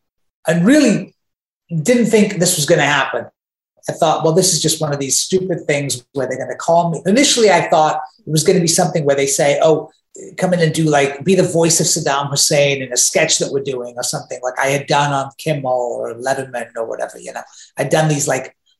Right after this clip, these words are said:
little, like, sketches. And I thought, "Ugh, this is just gonna be another one of those. I'll make a couple of hundred bucks and go home and it'll be fine." And I walked in and, uh, and then they called me back and they said, "No, no, it's for a correspondent."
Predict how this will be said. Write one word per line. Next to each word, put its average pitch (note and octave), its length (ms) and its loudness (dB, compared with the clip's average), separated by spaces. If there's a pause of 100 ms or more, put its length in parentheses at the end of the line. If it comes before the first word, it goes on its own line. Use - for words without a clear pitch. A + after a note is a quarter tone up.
(100)
little, C#3 220 -2
like, B2 280 -4
sketches. - 840 -2 (720)
And D3+ 120 -2
I D3+ 80 0
thought, D3 340 2
"Ugh, D#3+ 360 0
this - 140 -4
is - 60 -2
just D#3+ 180 -2
gonna E3 140 0
be D3+ 80 0
another C#3 260 0
one C#3 120 -2
of C3+ 60 -4
those. C3+ 180 0
I'll B2+ 120 -2
make C3+ 160 -4
a - 40 -14
couple B2+ 240 -6
of B2+ 80 0
hundred B2+ 240 -6
bucks B2 280 -2
and A#2+ 80 -12
go A#2 160 -4
home B2+ 360 -2
and B2 80 -8
it'll A#2+ 120 -8
be B2 120 -10
fine." D3+ 580 0 (540)
And C#3 100 -4
I C#3+ 60 0
walked D3 360 2
in C3+ 380 -2
and, B2+ 300 -8 (100)
uh, B2 260 -2
and F#3+ 200 2
then F#3+ 100 6
they G3 80 6
called F#3+ 220 2
me F3+ 40 -2
back E3+ 200 2
and D#3+ 100 -4
they D#3 40 0
said, D#3 180 -2
"No, F#3+ 100 2
no, F#3+ 80 2
it's D#3+ 140 -2
for E3+ 100 0
a D3+ 60 -4
correspondent." B2+ 720 -6